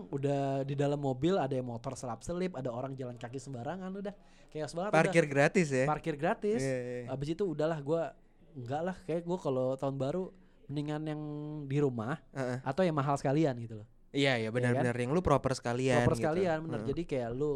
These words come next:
Speaker 1: mungkin lu nginep di hotel, lu ambil paket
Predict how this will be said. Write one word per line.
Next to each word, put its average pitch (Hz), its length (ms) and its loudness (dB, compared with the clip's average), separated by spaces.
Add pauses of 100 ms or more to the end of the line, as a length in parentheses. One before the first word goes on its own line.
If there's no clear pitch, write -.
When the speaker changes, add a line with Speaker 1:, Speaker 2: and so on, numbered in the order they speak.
Speaker 1:
mungkin 117 320 -10
lu 160 140 -8
nginep 120 240 -10
di 123 100 -8
hotel, 120 360 -6
lu 139 160 -4 (120)
ambil 117 320 -10
paket 117 300 -8